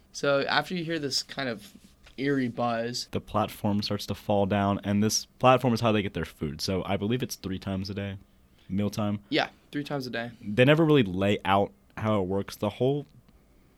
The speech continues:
Speaker 2: start of this film is kind of a mystery, and you, as the viewer, learn, as our main character also learns, 'cause he has no idea what the pit is, other than the fact that he signed up for it, and it's
Speaker 1: Mm.
Speaker 2: kinda like a retreat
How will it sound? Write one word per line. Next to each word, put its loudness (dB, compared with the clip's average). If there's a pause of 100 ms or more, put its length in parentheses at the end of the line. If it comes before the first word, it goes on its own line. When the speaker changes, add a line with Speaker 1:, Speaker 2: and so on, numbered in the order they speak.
(180)
Speaker 2:
start 4
of 2
this 0
film -2
is -8
kind -6
of -2
a 0
mystery, -2 (120)
and 2
you, 0 (260)
as -4 (240)
the 0
viewer, 2
learn, -2
as -4
our -2
main -2
character -6
also -2
learns, -2 (840)
'cause -2
he 4
has 6
no 4 (1000)
idea 2
what 0
the -2
pit -4
is, -4
other -8
than -4
the -6
fact -8
that -10
he -10
signed -6
up -8
for -6
it, -8
and -8
it's -4
Speaker 1:
Mm. -10
Speaker 2:
kinda -6
like -8
a -14 (720)
retreat -4